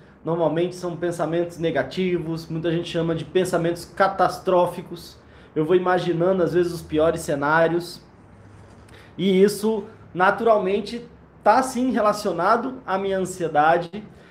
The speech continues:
E ele pode, esses pensamentos, eles podem tá vindo a partir da minha ansiedade e, ao mesmo tempo, eles tendem a aumentar a minha ansiedade, aumentar as minhas crises. Então, vamos falar sobre isso. Vamos falar, talvez, da onde que vem esses pensamentos, que talvez estejam aí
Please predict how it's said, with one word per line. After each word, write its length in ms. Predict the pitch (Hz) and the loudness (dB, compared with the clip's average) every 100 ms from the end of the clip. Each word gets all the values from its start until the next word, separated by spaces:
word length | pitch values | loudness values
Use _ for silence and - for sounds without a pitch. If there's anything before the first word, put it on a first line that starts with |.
| - - | -20 -2
E 80 | 202 | 2
ele 140 | 214 | 2
pode, 540 | - 214 220 202 220 196 - - - - - | 2 4 4 2 -6 -8 -12 -20 -20 -8 -2
esses 220 | 196 - | -2 0
pensamentos, 480 | 247 233 226 208 220 | 2 2 2 0 -2
eles 120 | 208 | 0
podem 300 | 226 226 220 | 4 4 2
tá 200 | 233 220 | 2 2
vindo 340 | 165 240 285 | 2 0 2
a 40 | 269 | 4
partir 340 | 233 233 294 | 2 0 -2
da 100 | 302 | 0
minha 160 | 294 269 | 2 2
ansiedade 640 | 254 247 208 190 226 240 | 0 0 2 4 4 4
e, 20 | |
ao 60 | 254 | 2
mesmo 240 | 240 233 | 2 0
tempo, 300 | 220 233 233 | -2 -4 -2
eles 100 | 240 | -6
tendem 260 | - 247 247 | -4 0 2
a 40 | |
aumentar 580 | 247 269 262 269 214 226 | 2 2 0 2 4 4
a 60 | 240 | 4
minha 160 | 233 | 0
ansiedade, 640 | 240 - 226 175 180 202 208 | 0 0 -2 2 4 4 2
aumentar 440 | 208 180 190 208 | 0 -2 2 2
as 140 | 208 | 2
minhas 260 | 208 208 208 | -2 -6 -6
crises. 540 | - 185 170 135 120 - - | -8 -6 -6 -8 -14 -18 -4
Então, 240 | 165 240 | 4 6
vamos 180 | 294 339 | 4 2
falar 240 | 262 240 | 2 2
sobre 260 | 254 240 196 | 0 -2 -2
isso. 320 | 185 202 - | -2 -4 -6
Vamos 220 | 190 226 | -4 0
falar, 160 | 226 214 | 2 2
talvez, 260 | 220 202 233 | 0 -2 2
da 120 | 233 | 4
onde 300 | 240 302 - | 4 2 -2
que 120 | 247 | -6
vem 460 | 170 202 254 240 - - - - - - | 0 0 0 -2 -8 -18 -20 -20 -12 0
esses 320 | 202 196 - | 2 2 -8
pensamentos, 880 | - 208 202 196 156 165 185 185 - | -2 0 0 0 0 0 -2 -6 -14
que 120 | - | -2
talvez 260 | 165 165 185 | 0 2 2
estejam 360 | 185 180 185 | 2 2 2
aí 340 | 170 175 185 | 2 0 -2